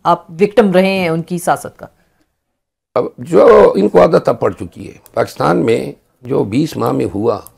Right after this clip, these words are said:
Speaker 2: लोगों के घरों में घुसना, बिला वारंट के बुनियादी इंसानी हकूक की पामाली,
Speaker 1: हम्म।
Speaker 2: फिर आपने देखा ब्यूरोक्रेसी कितनी खुदसर हो गई, पुलिस
Speaker 1: हम्म, हम्म।
Speaker 2: कितनी डटाई से जो है
Speaker 1: हम्म, हम्म।
Speaker 2: इंसानी हकूक पामाल कर रही है। अब
Speaker 1: ठीक।
Speaker 2: इनको लगाम कौन डालेगा?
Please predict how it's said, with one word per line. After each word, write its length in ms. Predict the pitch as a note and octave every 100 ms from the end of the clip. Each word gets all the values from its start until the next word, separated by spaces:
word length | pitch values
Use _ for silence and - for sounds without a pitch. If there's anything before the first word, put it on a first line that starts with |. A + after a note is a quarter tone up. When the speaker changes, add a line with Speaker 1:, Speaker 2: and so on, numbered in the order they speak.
| _ _ _ _ _
Speaker 2:
लोगों 200 | B2 A#2
के 140 | A2 G#2
घरों 240 | G#2+ B2
में 180 | A#2 F#2+
घुसना, 360 | G#2+ - G2+
बिला 300 | F#2+ F#2+ A2
वारंट 380 | A2+ G#2 G#2+ G#2
के 240 | G#2+ A2+ A2 G#2
बुनियादी 340 | A#2 A2 G#2+ G#2+
इंसानी 360 | G#2 A2 G#2+
हकूक 300 | G#2+ - A2
की 120 | -
पामाली, 640 | G#2 G2+ G2 G#2+ G#2+ G#2 G2+ _ _ _
Speaker 1:
हम्म। 240 | E3+ E3
Speaker 2:
फिर 180 | D#3 E3
आपने 280 | E3 D3+ D#3
देखा 280 | B2+ C#3 D3+
ब्यूरोक्रेसी 640 | B2 A#2+ C3+ C#3+ D3+ -
कितनी 300 | D#3 D3 -
खुदसर 420 | D#3+ - A2+ - F3
हो 140 | B2
गई, 200 | F#2+ F2+
पुलिस 400 | G#2 B2+ D#3+ E3+
Speaker 1:
हम्म, 120 | G3
हम्म। 120 | F#3+
Speaker 2:
कितनी 500 | F3 F3 F3 E3 D#3+ -
डटाई 460 | A2+ A2+ A2+ D3 G3
से 120 | D3
जो 180 | C#3 A#2+
है 320 | G2+ G2+ -
Speaker 1:
हम्म, 100 | F3
हम्म। 140 | E3
Speaker 2:
इंसानी 400 | A#2+ A2+ A#2+ B2+
हकूक 280 | A2+ - A#2
पामाल 300 | A2 G#2+ A#2
कर 160 | A#2+ A#2+
रही 220 | A#2+ D#3
है। 140 | G3 -
अब 140 | D#3+ -
Speaker 1:
ठीक। 240 | - - - _ _ _ _ -
Speaker 2:
इनको 200 | B3 -
लगाम 320 | F#3 G3+ D4+
कौन 220 | D#3 C3
डालेगा? 440 | F2+ E2+ G2 -